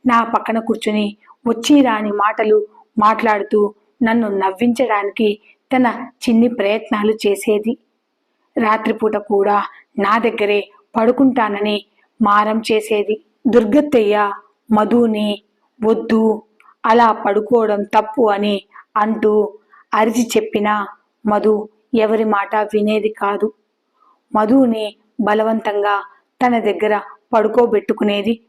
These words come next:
మా దుర్గత్తయ్య. సగం రాత్రి మధు లేచి నా దగ్గరికి వచ్చి, "బావా, బావా" అని అంటూ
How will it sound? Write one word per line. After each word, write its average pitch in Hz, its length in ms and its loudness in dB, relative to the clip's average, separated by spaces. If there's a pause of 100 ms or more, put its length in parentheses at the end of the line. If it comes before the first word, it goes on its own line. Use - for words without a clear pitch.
(220)
మా 226 160 2
దుర్గత్తయ్య. 208 760 -2 (600)
సగం 208 420 -2
రాత్రి 208 580 0 (300)
మధు 220 340 2
లేచి 202 600 0 (300)
నా 208 200 4
దగ్గరికి 202 540 -2
వచ్చి, 214 520 -2 (340)
"బావా, 202 520 2 (340)
బావా" 214 380 4
అని 214 280 -2
అంటూ 202 420 0